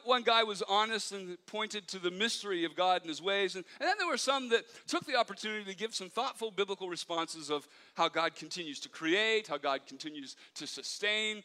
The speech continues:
and how God continues to love all things.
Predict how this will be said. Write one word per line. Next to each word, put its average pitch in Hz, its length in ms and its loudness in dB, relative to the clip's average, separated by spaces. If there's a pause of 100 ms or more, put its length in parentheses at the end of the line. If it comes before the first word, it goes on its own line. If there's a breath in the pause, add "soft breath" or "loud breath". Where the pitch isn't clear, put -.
(240 loud breath)
and 151 100 -2
how 156 160 2
God 151 340 2 (120)
continues 147 580 -8
to 143 120 -6
love 131 480 0 (480 loud breath)
all 120 200 -2
things. 117 840 -6